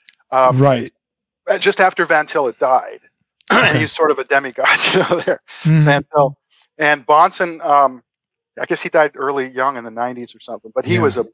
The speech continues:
Speaker 1: brilliant thinker and speaker. Van Til is very difficult to relate to. He,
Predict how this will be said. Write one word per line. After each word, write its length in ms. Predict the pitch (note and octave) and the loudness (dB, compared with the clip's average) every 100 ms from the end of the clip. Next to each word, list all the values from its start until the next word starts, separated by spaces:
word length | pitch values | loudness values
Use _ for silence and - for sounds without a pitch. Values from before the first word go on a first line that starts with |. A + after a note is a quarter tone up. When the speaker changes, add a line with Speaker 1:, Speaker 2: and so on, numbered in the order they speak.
| _ - | _ -6
Speaker 1:
brilliant 480 | C3 C#3 C3 B2 _ | -2 -2 -2 -6 _
thinker 360 | A#2+ A#2 A#2 | -20 -16 -16
and 100 | A2 | -16
speaker. 460 | - B2+ B2 B2+ B2 _ _ _ _ _ _ _ _ _ _ | -14 -14 -10 -10 -10 _ _ _ _ _ _ _ _ _ _
Van 140 | G3+ A3 | 0 2
Til 160 | G#3+ | 2
is 80 | E3 | 2
very 200 | D#3 D3+ | 0 0
difficult 440 | D3+ D3 C#3+ D3 | 0 -4 -4 -4
to 80 | - | -2
relate 320 | C3 C3 C3+ - | 0 0 -2 -4
to. 200 | C#3 B2+ | -10 -10
He, 200 | C3+ | -14